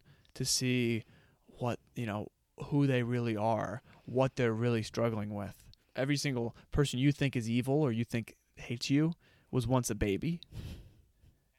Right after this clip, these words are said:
And they were this clean slate that just was receptive to the world, and sometimes that baby was hurt and traumatized. You know, it's like, th-, you never know what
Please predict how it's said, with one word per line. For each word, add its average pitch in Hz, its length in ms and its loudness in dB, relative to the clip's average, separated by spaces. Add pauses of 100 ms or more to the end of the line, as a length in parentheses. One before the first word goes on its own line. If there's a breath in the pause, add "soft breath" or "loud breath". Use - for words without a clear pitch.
(160)
And 135 220 2
they 131 120 8
were 120 260 6
this 117 240 0
clean 123 380 -4
slate 117 460 -4 (880)
that 113 400 4
just - 460 -4 (800)
was 117 340 0
receptive 120 640 -2
to - 120 -4
the 117 120 -2
world, 113 480 0
and 123 140 -4
sometimes 113 480 -4
that 110 240 -6
baby 107 320 -2
was 113 300 -6
hurt 113 320 -4 (140)
and 113 480 -6 (580 loud breath)
traumatized. 107 640 -2
You 139 80 0
know, 131 160 4
it's 143 160 -2
like, 143 140 0
th-, 147 220 -2
you 160 120 2
never 208 240 2
know 151 320 4
what 104 540 -2